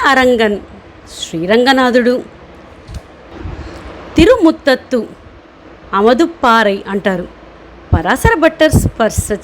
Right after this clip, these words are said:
చేస్తేనే పెరియ పెరుమాళ్ళను ఆరగిస్తారు. అలా అమదుప్పారైకు దగ్గరగా భాగవత గోష్ఠితో కూడి పెరియ పెరుమాళ్ళను ఎప్పుడు అనుభవిస్తానో కదా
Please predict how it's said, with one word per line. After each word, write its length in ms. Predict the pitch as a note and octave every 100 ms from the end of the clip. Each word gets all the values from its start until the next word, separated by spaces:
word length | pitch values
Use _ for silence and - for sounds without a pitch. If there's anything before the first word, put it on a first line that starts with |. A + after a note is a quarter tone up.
| G3+
చేస్తేనే 560 | F#3+ - G3+ F#3+ A3+ D#4+ C#4+ - - - - -
పెరియ 220 | F#3+ E3+ F3+
పెరుమాళ్ళను 560 | G3 F3 F#3+ G#3 F4
ఆరగిస్తారు. 680 | G#4+ D4+ C4 C#4+ - C4 B3 - - - - - - - - - - -
అలా 240 | D4+ E4 E4+ - -
అమదుప్పారైకు 880 | B3 E4+ E4 E4 C#4+ C#4 C#4 C#4 C#4 G3+
దగ్గరగా 640 | D4 C4+ - C4+ C4 A#3 B3 - - - - -
భాగవత 400 | F#3 F#3 G#3+ G#3+
గోష్ఠితో 480 | G#3 G#3+ - - A3+
కూడి 440 | A3 - F#3+ F#3 A3+
పెరియ 320 | - F3+ G3
పెరుమాళ్ళను 580 | G3 A3+ A3+ A#3 A#3 B3 -
ఎప్పుడు 280 | G3 - G3
అనుభవిస్తానో 680 | F#3 D#3 G3 - A3+ A3 A3+
కదా 300 | A#3 G#3